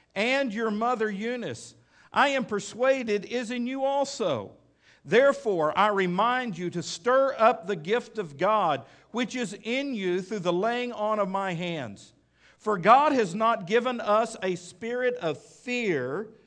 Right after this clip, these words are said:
but of power and of love and of a sound mind." Heavenly Father, I do love you today, and I thank you for all the mothers who are here.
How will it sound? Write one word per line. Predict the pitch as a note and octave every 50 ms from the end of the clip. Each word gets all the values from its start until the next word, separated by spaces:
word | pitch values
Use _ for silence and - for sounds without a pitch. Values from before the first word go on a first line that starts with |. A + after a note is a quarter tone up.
| _ _ _ _ _ -
but | D#3 G#3 A3
of | G3+ F#3 - - -
power | - G#3 G3+ A3 A#3 B3 C4 C4+ C#4+ C#4+ D4 D4+ C#4 - -
and | F3+ F3+ E3 E3 D3+
of | C#3+ B2+ A#2
love | C3 B2+ D3 F3 G#3 A#3 A3+ B3 B3 B3 B3 A3+ - - _ _ _ _ _ _ _ _ _ _
and | - D3 D3
of | D#3 D3
a | C3+ C3
sound | - - - C#3+ C#3 C#3 C3 C3
mind." | B2 A#2+ A2 G#2 F#2+ F2+ F2 F2 F2 _ _ _ _ _ _ _ _ _ _
Heavenly | - D#3 F3+ F#3 E3+
Father, | D#3+ F#3+ F#3 F#3 F3+ E3 D#3+ D#3
I | D3
do | C#3+ E3+ F3+
love | E3+ E3+ F3 E3+ D#3+
you | E3+ D#3
today, | D3 C#3+ C#3 D#3+ E3 E3+
and | E3 D3+
I | C#3+ C3
thank | - F3 E3 D#3+ -
you | F3 D3+
for | - - D3+ D3
all | D#3 D#3+
the | C#3+ C#3
mothers | C3 C3 C#3 D#3 E3 E3 D#3+ F3 E3+ D#3+ -
who | - D3 C3+
are | B2 A#2
here. | - - F3 E3+ E3+ F3 F#3 F#3+ F#3